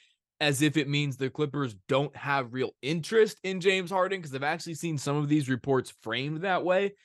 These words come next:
and I don't think that is correct. I certainly don't think that's correct framing. Just because the Clippers are not offering Terrence Mann and all of their future first-round picks in exchange for James Harden, I certainly do not think it's accurate to say they don't have serious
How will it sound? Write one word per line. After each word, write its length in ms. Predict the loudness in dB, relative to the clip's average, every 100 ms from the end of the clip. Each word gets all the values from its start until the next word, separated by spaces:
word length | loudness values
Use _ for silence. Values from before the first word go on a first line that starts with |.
| _ _ -2
and 100 | 0
I 80 |
don't 400 | 2 0 0 -2
think 240 | -8 -8 0
that 200 | 0 2
is 120 | 0
correct. 640 | -4 -6 0 0 0 -10 _ _ _ _
I 80 | -2
certainly 460 | 0 2 0 2 2
don't 180 | 2 0
think 180 | -2
that's 220 | 0 0 -2
correct 340 | 0 2 0
framing. 520 | -4 -2 0 0 -2
Just 200 | -2 -4
because 220 | -4 -6
the 140 | -4 -6
Clippers 420 | -4 -2 -2 0
are 80 | 2
not 240 | 2 0 0
offering 560 | 0 0 -2 -6 -6
Terrence 420 | -4 -2 -2 -2 -2
Mann 460 | 0 2 2 -2 -8 _ _
and 220 | -2 0 -2
all 260 | 0 2 2
of 80 | 2
their 160 | 0
future 340 | 0 -6 -4 -4
first-round 560 | 0 -2 -2 -2 -2
picks 320 | 2 2 0 -8 _ _ _
in 100 | -2
exchange 420 | -2 0 0 0
for 140 | -4 -6
James 320 | -4 -2 0
Harden, 360 | 2 4 4 2
I 140 | 0
certainly 540 | -2 0 0 0 -6
do 100 | -4
not 260 | -2 -2 -2
think 160 | -4 -6
it's 120 | -4
accurate 460 | -2 -2 -4 -8 -6
to 80 |
say 240 | -2 0 2
they 180 | 2 -2
don't 360 | 2 0 0
have 300 | -4 -2 -2
serious 480 | -2 -2 0 0 -2